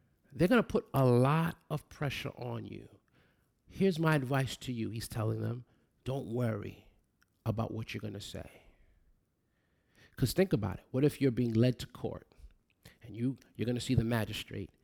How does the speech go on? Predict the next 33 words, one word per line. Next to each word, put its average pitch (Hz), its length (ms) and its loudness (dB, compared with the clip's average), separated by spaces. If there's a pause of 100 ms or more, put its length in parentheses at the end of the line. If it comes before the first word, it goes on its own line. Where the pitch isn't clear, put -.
(220)
and 101 100 -6
you 107 60 0
have 123 140 -2
to 123 80 0
give 113 180 2
an 117 80 -2
account? 113 500 -4 (440)
What 202 200 0
will 180 100 6
be 147 100 6
going 127 260 2
through 113 140 -2
your 107 100 0
mind? 98 280 -8 (100)
"What 123 100 -10
am 131 80 -8
I 127 40 -6
gonna 117 120 -4
say? 110 220 -6
What's 120 200 -8
my 120 120 -8
defense? 113 400 -10
Who 147 160 -8
are - 20 -4
my 131 120 -4
witnesses? - 520 -10 (300)
Who, 135 140 -6
who, 147 220 -4
who, 156 200 0
who 175 200 4
are 160 40 6
those 143 240 2
gonna 117 240 0